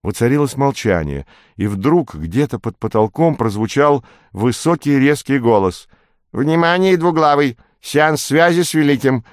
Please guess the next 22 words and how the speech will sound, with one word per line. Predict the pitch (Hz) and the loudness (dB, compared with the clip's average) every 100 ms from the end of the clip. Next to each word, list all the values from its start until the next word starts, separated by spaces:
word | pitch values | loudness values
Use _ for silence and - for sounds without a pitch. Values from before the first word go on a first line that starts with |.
| - | -2
Великий | 120 156 143 156 | 2 2 2 0
Спрут | - 160 185 190 | 0 0 0 2
вызывает | 156 143 160 170 170 | 0 0 2 2 2
Двуглавого | 143 165 156 160 160 165 | 0 0 2 4 2 2
Юла!» | 151 147 135 120 _ _ _ _ _ _ _ _ _ | 2 2 2 -2 _ _ _ _ _ _ _ _ _
«Начинается!» | 69 71 - 67 67 57 58 55 50 - - - - _ _ _ _ - | -18 -16 -14 -12 -10 -8 -8 -8 -12 -16 -18 -18 -20 _ _ _ _ -6
проговорил | 98 90 90 90 85 | -2 2 2 2 0
раздраженно | 87 78 85 85 90 85 85 | -4 -4 -4 -4 -2 -2 -4
Двуглавый | 85 90 117 131 127 117 - _ - | -4 -2 2 2 2 -2 -8 _ -4
и, | 139 | -2
перешагнув | 127 110 113 107 113 110 | 0 -2 -2 0 0 -2
через | 107 101 101 | -4 -4 -2
Галю, | 101 143 143 127 - - | 0 2 2 0 -4 -6
направился | 98 107 101 107 107 104 - 95 | 0 0 2 2 2 0 -4 -10
к | _ | _
креслу. | - 95 90 - 67 60 - _ _ _ - | -6 -4 -4 -6 -12 -14 -16 _ _ _ -8
«Давай!» | 110 113 110 90 64 _ _ - | -2 2 2 0 -6 _ _ -14
гаркнул | - 85 - 78 76 | -6 -6 -6 -10 -8
он. | 65 50 _ _ _ _ _ _ _ _ _ _ _ - | -8 -10 _ _ _ _ _ _ _ _ _ _ _ -4
Послышался | 110 - 95 90 87 90 | -2 -2 -6 -6 -10 -10
скрип, | - 117 147 - | -10 -6 -6 -4
шорох, | - 170 143 - | 0 0 0 -4